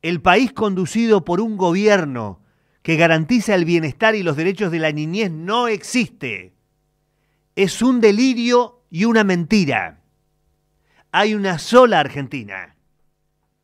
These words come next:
la Argentina de heladeras y panzas vacías, la Argentina de la motosierra que destruye los hogares de esos niños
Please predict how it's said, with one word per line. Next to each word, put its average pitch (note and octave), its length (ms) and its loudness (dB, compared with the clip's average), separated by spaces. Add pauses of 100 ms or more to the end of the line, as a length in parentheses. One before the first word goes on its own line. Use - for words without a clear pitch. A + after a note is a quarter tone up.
(120)
la D3 260 -4
Argentina D#3+ 800 -2
de D3+ 200 2
heladeras F3+ 680 2
y C#3+ 80 -12
panzas D#3+ 480 -4
vacías, A#2 760 -6 (760)
la C#3 220 2
Argentina E3 640 -2
de F3 80 -2
la D#3 120 0
motosierra D#3+ 1080 0 (520)
que D#3+ 140 -2
destruye A3 460 0
los F3 180 -2
hogares F3+ 400 4
de F3 220 0
esos G3 320 -6
niños C#3+ 580 -6